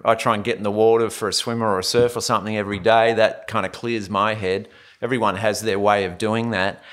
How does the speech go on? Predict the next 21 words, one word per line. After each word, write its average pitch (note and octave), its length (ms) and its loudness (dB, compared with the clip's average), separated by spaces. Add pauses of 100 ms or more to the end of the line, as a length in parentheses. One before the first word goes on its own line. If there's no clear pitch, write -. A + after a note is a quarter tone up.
(260)
How B2+ 300 2
are C3 40 2
you A#2 220 -2
two A2+ 460 -4
managing G#2 960 -2
this G#2 400 -2
rocket G#2+ 400 2
ride G#2 460 2
and G#2 420 -2
raising G2+ 360 0
a G2 60 -6
couple A2+ 280 -6
of A2 60 -6
young G#2 200 -4
kids G#2 460 -6
and G2 280 -6 (120)
keeping G#2+ 340 -6
your G2 100 -4
marriage G2+ 400 0
intact? G#2 540 -2
And F#2+ 220 -4